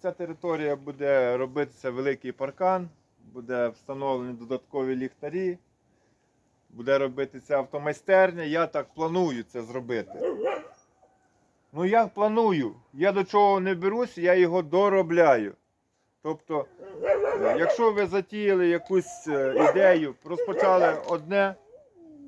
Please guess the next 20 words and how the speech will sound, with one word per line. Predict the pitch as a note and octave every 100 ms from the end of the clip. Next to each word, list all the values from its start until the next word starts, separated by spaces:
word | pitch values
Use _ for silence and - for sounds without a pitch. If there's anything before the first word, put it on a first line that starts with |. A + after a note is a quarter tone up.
| C#4 - _ _
то | E3+ F3+
не | G3
доробили, | G3+ G#3 G3 A3+ A#3 A3+ F3
розпочинаєте | F#3 F#3+ A3 G#3 A3+ A3+ G#3+ G#3+
друге, | F#3 A3 A#3+ G#3 G3 C#3+
майте | F#3 G3+ F#3+
на | F3+
увазі, | F3+ F3 E3+ C#3
що | C3 D#3 C3+
нічого | C3 C#3+ D#3+ - G#3 F#3+
з |
того | - F3+ E3
не | D#3
получиться, | D#3+ D#3+ D3 -
ні | D3 F3+
з | -
першого, | G3+ F3+ - D3+
ні | D3
з | C3
другого. | C3+ B2+ G2 F#2